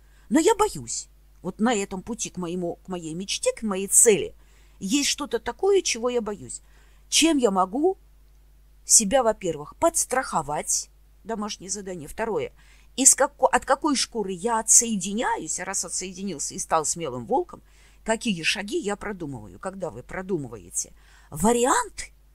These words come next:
вот, движение к победе, как волк, к цели, к добыче, к насыщению, удовлетворению своему, вот это будет пробуждением позитивного мышления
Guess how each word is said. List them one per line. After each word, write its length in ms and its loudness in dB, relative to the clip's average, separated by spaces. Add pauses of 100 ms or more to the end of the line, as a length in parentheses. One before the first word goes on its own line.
(760)
вот, 260 -4 (260)
движение 540 2
к 80 -20
победе, 420 -2
как 220 -10
волк, 420 2 (640)
к 80 -8
цели, 340 6
к 80 -14
добыче, 500 -4 (680)
к 80 -16
насыщению, 840 4 (400)
удовлетворению 880 -2
своему, 500 -8 (680)
вот 160 -4
это 180 2
будет 340 -10
пробуждением 680 -6
позитивного 640 -12
мышления 560 -10